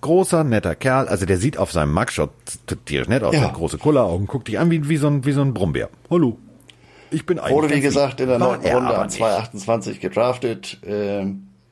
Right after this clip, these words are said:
Speaker 2: hatte da aber schon so leichte Probleme mit Drogen,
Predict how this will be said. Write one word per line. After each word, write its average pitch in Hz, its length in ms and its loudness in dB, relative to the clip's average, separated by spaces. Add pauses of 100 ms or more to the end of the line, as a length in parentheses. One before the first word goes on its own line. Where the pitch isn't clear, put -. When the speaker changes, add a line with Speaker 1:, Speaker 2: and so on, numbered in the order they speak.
(640)
Speaker 2:
hatte 147 360 -2
da 135 160 2
aber 127 180 2
schon 135 300 0
so 123 160 2
leichte 117 480 2
Probleme 107 580 -4
mit 98 180 -4
Drogen, 87 600 0